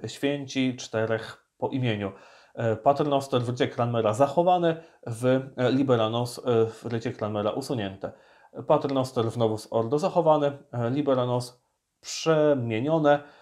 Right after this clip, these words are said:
e, wyklu-, wycięte zostały w jakiekolwiek wezwania świętych. Haec Commixio.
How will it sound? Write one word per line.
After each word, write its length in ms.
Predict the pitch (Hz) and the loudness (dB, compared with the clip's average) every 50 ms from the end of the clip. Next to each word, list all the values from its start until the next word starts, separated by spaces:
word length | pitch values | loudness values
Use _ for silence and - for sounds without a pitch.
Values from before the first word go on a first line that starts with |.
| - _ - | -20 _ -4
e, 220 | 135 127 123 120 | 0 2 2 2
wyklu-, 640 | 113 113 113 117 147 143 - - 143 135 135 - 117 | 0 -2 -2 2 2 2 2 2 0 2 2 0 -2
wycięte 960 | 110 113 120 131 143 147 147 147 143 143 143 143 - - 131 135 135 131 123 | -4 -4 0 2 4 6 6 6 4 4 2 0 -2 -2 -2 -2 -2 -4 -4
zostały 440 | 107 107 - - 123 120 120 120 117 117 - - | -6 -6 -4 -2 -2 0 2 0 0 -2 -6 -12
w 360 | - 110 113 104 107 120 123 | -12 -12 -12 -10 -6 -2 -2
jakiekolwiek 540 | 127 120 117 - 110 - 117 107 117 110 107 | -2 -2 -4 -6 -4 -4 -4 -2 -4 -6 -10
wezwania 600 | 104 104 104 101 95 107 98 98 98 101 98 92 - _ _ _ _ | -10 -10 -10 -10 -6 -4 -4 -4 -4 -4 -8 -8 -10 _ _ _ _
świętych. 540 | - - 127 107 98 - - - - _ _ _ _ _ _ _ _ | -10 -6 -6 -6 -6 -8 -14 -18 -20 _ _ _ _ _ _ _ _
Haec 260 | - - 190 190 - - | -6 -6 -6 -4 -4 -2
Commixio. 560 | 170 156 147 135 127 - - - 107 101 | -2 0 0 -2 -4 -8 -6 -4 -4 -4